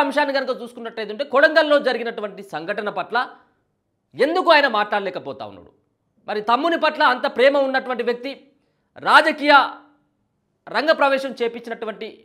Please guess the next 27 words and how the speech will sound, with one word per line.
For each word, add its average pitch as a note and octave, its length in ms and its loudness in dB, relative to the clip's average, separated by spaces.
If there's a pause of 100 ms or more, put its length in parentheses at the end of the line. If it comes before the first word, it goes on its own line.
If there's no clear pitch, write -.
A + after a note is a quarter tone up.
(120)
పట్నం G3+ 260 -6 (260)
మహేందర్ A#3 380 -2
రెడ్డి G3 200 -10 (420)
తన A3+ 120 -2 (100)
తమ్ముడు D#4 280 2 (180)
అరెస్ట్ A#3+ 300 -6
పైన G#3 140 -6 (100)
ఇంతవరకు G3+ 380 -10
ఎందుకు G#3 220 -14
స్పందించట్లేదు D#3 640 -12 (580)
అనేది C#4+ 300 2
ఇప్పుడు, C#4+ 160 -6 (800)
ఆ, - 20 0 (200)
నడుస్తూ D4+ 260 0 (100)
ఉన్నటువంటి A#3+ 400 -4
చర్చ. - 180 -6 (160)
దీంట్లో C4+ 280 -2 (920)
ఇటు C4 160 -6
ఒక C4+ 180 -2
పక్కన C4+ 200 -4 (120)
కుటుంబ C4+ 220 -4 (100)
తగాదాలు C4 460 4
కావచ్చు, C4+ 260 -2 (600)
రెండో C#4 180 6 (120)
పక్షాన C#4 340 0 (1040)
రేవంత్ D#4 420 10
రెడ్డి C#4+ 160 -2